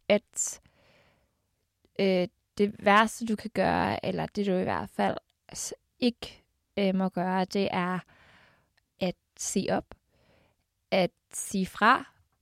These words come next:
øhm, og lad os sige, øh, sige op uden at have et andet job, øhm, ikke tjene penge. Der er rigtig mange ting, som er, øh, på vores...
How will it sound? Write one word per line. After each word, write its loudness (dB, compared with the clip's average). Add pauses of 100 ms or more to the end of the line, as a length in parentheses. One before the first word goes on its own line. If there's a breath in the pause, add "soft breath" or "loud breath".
(200)
øhm, -2 (320)
og -2 (500 soft breath)
lad 2
os 2
sige, 6 (680 soft breath)
øh, 10
sige 8
op 6
uden 8
at 8
have 8
et 8
andet 6
job, 8 (440)
øhm, 4 (420 soft breath)
ikke 2
tjene 6
penge. 6 (1000 soft breath)
Der 8
er 8
rigtig 6
mange 8
ting, 2
som 8
er, 6 (120)
øh, 4 (100)
på 2 (200)
vores... 0